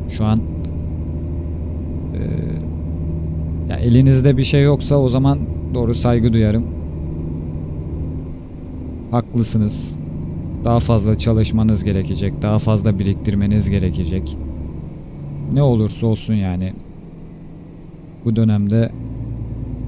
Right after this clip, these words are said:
her şeyinize sahip çıkın. Zarar vermeyin.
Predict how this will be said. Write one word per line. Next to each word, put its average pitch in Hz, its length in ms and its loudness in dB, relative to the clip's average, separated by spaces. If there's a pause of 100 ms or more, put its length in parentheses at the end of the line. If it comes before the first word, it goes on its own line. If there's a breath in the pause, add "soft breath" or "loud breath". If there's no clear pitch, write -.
(160)
her 127 160 4
şeyinize 107 460 4
sahip 107 380 2
çıkın. - 260 -2 (1400)
Zarar 113 440 6
vermeyin. 113 480 6